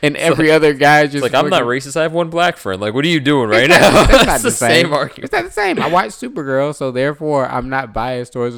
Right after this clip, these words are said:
Speaker 1: a Supergirl movie. I'm just saying you can't really have a Supergirl. And I said this with the show. You can't really have a Supergirl show without Superman. And then
Speaker 2: I
Speaker 1: I
Speaker 2: mean,
Speaker 1: was
Speaker 2: I
Speaker 1: right.
Speaker 2: agree, I agree with
Speaker 1: And then
Speaker 2: you. I think this is a terrible idea, but that was their reasoning, was that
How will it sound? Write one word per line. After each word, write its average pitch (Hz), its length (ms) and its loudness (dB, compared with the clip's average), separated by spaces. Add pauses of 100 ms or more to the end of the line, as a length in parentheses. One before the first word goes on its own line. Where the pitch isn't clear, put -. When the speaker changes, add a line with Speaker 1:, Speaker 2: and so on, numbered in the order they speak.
Speaker 1:
a 127 60 -10
Supergirl 123 320 -8
movie. 123 440 -10
I'm 127 180 -4
just 135 220 -10
saying 135 340 -6
you 113 120 -14
can't 123 320 -10
really 120 300 -6
have 110 200 -6
a 107 40 -14
Supergirl. 110 680 -10 (280)
And 135 120 -4
I 147 40 -2
said 160 200 -6
this 156 160 -12
with 156 140 -14
the 156 80 -12
show. 160 180 -8
You 123 180 -8
can't 135 160 -6
really 135 140 -6
have 131 100 -4
a 127 60 -12
Supergirl 135 600 -10
show 147 320 -6
without 131 260 -8
Superman. 135 580 -16
And 113 220 -8
then 120 260 -6 (280)
Speaker 2:
I - 60 -2
Speaker 1:
I 104 60 0
Speaker 2:
mean, 151 80 2
Speaker 1:
was 147 80 4
Speaker 2:
I 143 80 6
Speaker 1:
right. 165 160 6
Speaker 2:
agree, 107 180 -2
I 151 120 2
agree 123 280 2
with 127 80 0
Speaker 1:
And - 60 -2
then 131 80 -4
Speaker 2:
you. 95 80 -2
I 110 80 2
think 156 200 -4
this 117 140 -6
is 107 60 -8
a 98 80 -4
terrible 98 520 -6
idea, 87 300 -4
but 82 160 -10
that 104 200 -2
was 135 140 -8
their 143 160 -2
reasoning, 98 460 -8
was 82 200 -12
that 82 260 -4